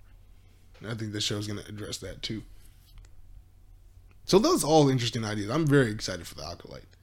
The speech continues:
Like, I'm very excited for the Acolyte. It sounds very interesting, and it's, like, it's being called, like, a mystery thriller too. So it's gonna be more than just, like, you know,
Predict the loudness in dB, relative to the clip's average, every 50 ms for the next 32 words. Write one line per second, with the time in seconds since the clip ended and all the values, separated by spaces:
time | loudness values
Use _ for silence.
0 | _ -20 -20 -20 -20 -20 -20 -20 -20 -20 -20 -20 -20 -20 -20 -20 -16 -10 -8 -6
1 | -6 -4 -4 -4 -4 -4 -4 -6 -6 -8 -8 -8 -8 -12 -14 -14 -12 -12 -12 -12
2 | -12 -14 -16 -16 -16 -16 -18 -20 _ -20 -14 -8 -4 -4 -4 -4 -4 -8 -10 -10
3 | -10 -10 -10 -10 -10 -12 -12 -12 -12 -12 -14 -16 -20 -20 -20 -20 -20 -20 -20 -20
4 | -20 -20 -20 -18 -12 -10 -10 -8 -6 -6 -6 -4 -4 -6 -6 -2 -2 -2 -2 -2
5 | -4 -4 -6 -6 -8 -10 -10 -6 -4 -2 -2 -2 -4 -6 -10 -10 -10 -8 -8 -8
6 | -8 -8 -10 -10 -10 -10 -8 -8 -8 -8 -12 -16 -20 -20 -20 -20 -20 -20 -20 -20
7 | -20 -20 -20 -20 -20 -20 -20 -20 -20 -20 -20 -20 -20 -20 -20 -20 -14 -12 -12 -12
8 | -10 -6 -4 -4 -2 -2 -2 -4 -4 -4 -4 -4 -4 -6 -6 -8 -8 -10 -10 -10
9 | -10 -10 -12 -12 -12 -14 -16 -18 -20 -20 -20 -20 -20 -20 -20 -20 -20 -20 _ -20
10 | -20 -20 -20 -20 -20 -20 -18 -16 -16 -14 -14 -16